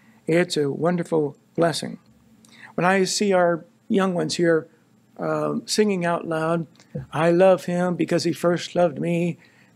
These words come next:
purchased my salvation on Calvary's tree," um, that beautiful name from sin has power to free us, that beautiful name, that wonderful name,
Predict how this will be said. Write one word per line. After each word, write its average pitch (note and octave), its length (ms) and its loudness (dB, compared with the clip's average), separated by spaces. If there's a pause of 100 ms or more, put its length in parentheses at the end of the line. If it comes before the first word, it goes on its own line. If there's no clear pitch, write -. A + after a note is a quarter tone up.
purchased F3+ 400 0
my E3+ 240 -2
salvation D#3+ 680 -2
on C#3+ 180 -6
Calvary's D#3 520 -2
tree," E3 500 -2 (800)
um, D3 520 -2 (920)
that D#3 200 2
beautiful F3+ 480 4
name F3+ 400 2
from D3+ 200 -2
sin G#3 320 2
has E3 260 0
power F3 360 0
to D#3+ 80 -4
free G#3 320 2
us, A3 360 0 (460)
that F3 200 2
beautiful F#3 400 2
name, F#3+ 320 4
that D#3+ 180 2
wonderful F3+ 440 2
name, F3+ 440 4